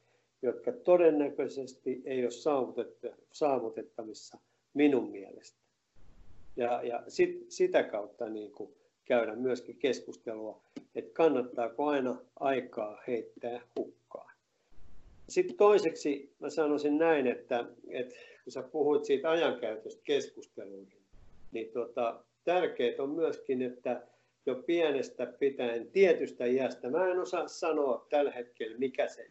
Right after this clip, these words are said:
ikä on. Meidän pitää selkeästi lähteä siitä, että, että on erilaisia polkuja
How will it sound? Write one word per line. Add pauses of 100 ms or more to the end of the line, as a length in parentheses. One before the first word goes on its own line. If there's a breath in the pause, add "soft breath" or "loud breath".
ikä (100)
on. (600 soft breath)
Meidän
pitää
selkeästi
lähteä
siitä,
että, (500)
että
on
erilaisia (120)
polkuja